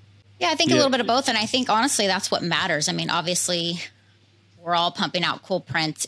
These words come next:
Speaker 1: every day, but I think being here and being on a team that cares and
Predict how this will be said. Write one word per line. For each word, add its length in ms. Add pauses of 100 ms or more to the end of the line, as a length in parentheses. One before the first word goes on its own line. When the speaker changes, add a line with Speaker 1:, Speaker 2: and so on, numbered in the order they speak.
Speaker 1:
every 320
day, 500 (360)
but 340 (920)
I 60
think 240 (220)
being 300
here 460
and 140
being 220
on 120
a 40
team 340
that 160
cares 520
and 260